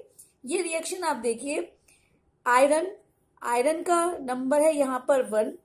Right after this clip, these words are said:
और यहाँ कितना है? थ्री। इसी तरह से हाइड्रोजन का यहाँ नंबर है टू, यहाँ भी है टू,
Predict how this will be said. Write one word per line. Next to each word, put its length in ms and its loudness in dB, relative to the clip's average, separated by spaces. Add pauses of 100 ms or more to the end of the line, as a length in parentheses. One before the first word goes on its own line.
(180)
और 160 0
यहाँ 300 -2
कितना 360 -6
है? 160 0 (420)
थ्री। 380 -4 (320)
इसी 220 -2
तरह 280 2
से 200 0 (500)
हाइड्रोजन 520 -2
का 120 -2
यहाँ 280 0
नंबर 380 -2
है 220 2 (240)
टू, 360 -4 (480)
यहाँ 440 -4
भी 200 0
है 160 4
टू, 400 -8